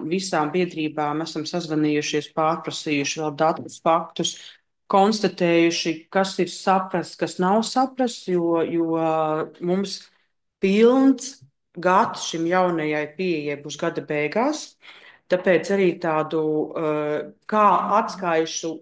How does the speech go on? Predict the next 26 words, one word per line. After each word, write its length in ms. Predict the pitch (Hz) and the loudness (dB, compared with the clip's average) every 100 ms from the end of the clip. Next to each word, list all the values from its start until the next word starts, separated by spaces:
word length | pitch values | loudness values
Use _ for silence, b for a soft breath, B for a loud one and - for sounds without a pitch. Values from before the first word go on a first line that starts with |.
| - | -4
iesniegšana, 880 | 196 185 - 170 156 - 160 156 156 | 0 0 0 -2 0 -2 -2 -2 0
vai 300 | 165 180 180 | 2 2 2
visa, 760 | 180 190 185 - 190 175 175 | 0 -2 -4 -2 2 4 2
eh, 160 | - 170 | 0 -2
nauda 600 | 180 180 180 170 180 - | 2 2 4 0 -2 -4
ir 180 | - 170 | -4 -8
iztērēta 720 | 165 190 - 175 165 160 160 175 | -6 -10 -4 -2 2 0 0 -4
atbilstoši 680 | 165 165 160 - 160 156 | 0 -2 -2 -4 -4 -2
šiem 180 | - 151 | -4 -4
te 80 | 165 | -6
kritērijiem 600 | 160 175 180 160 151 151 | -6 -6 0 0 0 -2
visiem, 380 | 160 190 175 156 B B B B | -2 -2 -2 -4 B B B B
varēšu 360 | 180 180 160 165 | 0 2 2 -4
jums 100 | - | -4
izstāstīt, 920 | 190 - 160 147 - 156 151 151 - | -6 0 0 0 -2 -4 -4 -6 -6
eh, 600 | 156 151 147 151 147 147 - | -4 -2 -4 -4 -6 -10 -4
droši 300 | 170 165 156 | -2 -2 -4
vien, 80 | |
ka 80 | 143 | -2
nākošajā 760 | 156 160 180 160 151 - 147 143 | 0 0 2 0 0 -2 -2 0
vai 120 | 147 | 0
aiznākošajā 640 | 143 190 247 330 302 302 285 | 0 -2 -2 -4 -4 -2 -4
sēdē, 440 | 285 285 277 254 247 240 - | -2 0 0 0 -4 -8 -10
tad 100 | 180 | -6
viņiem 300 | 180 170 | 0 0
ir 40 | 165 | 2